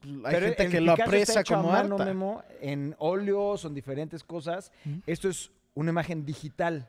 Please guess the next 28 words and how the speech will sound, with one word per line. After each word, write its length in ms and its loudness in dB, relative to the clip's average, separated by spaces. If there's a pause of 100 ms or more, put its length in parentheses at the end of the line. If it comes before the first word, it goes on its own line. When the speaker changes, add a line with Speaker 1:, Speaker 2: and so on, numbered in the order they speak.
Speaker 1:
Sí, 160 0
pero, 280 2
pues, 120 -8
sigue 200 0
siendo 320 0
como, 320 -4
a 100 2
gente 340 -2
que 120 -2
lo 80 -2
considera 480 -2
como 320 -4
arte. 400 -2
Speaker 2:
No, 100 -12
pero 140 -10
es 40 -12
digital. 540 -8
Speaker 1:
Sí, 220 -2
sí. 400 0
Speaker 2:
Entiéndeme 360 -4
esto. 220 -10 (400)
Tú 120 0
no 200 0
puedes 380 0
ahorita 340 2
comprar 540 0 (300)
un 120 -4
Picasso 540 -2